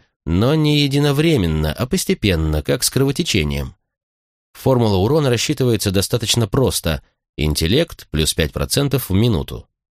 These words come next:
Длительность дебафа все те же пять минут. Со временем, когда получится повысить уровень заклинаний и откроются перки, они станут мощнее, но на данный момент расклад такой.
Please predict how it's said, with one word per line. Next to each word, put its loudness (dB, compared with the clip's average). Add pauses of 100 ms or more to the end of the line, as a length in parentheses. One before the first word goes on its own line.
(160)
Длительность 0
дебафа 0
все -4
те 0
же 0
пять -2
минут. -4 (760)
Со 0
временем, 0 (120)
когда -2
получится 0
повысить 0
уровень 2
заклинаний 2
и -6
откроются -2
перки, -4
они 0
станут -2
мощнее, 0 (360)
но -2
на -2
данный 2
момент 0
расклад -2
такой. -4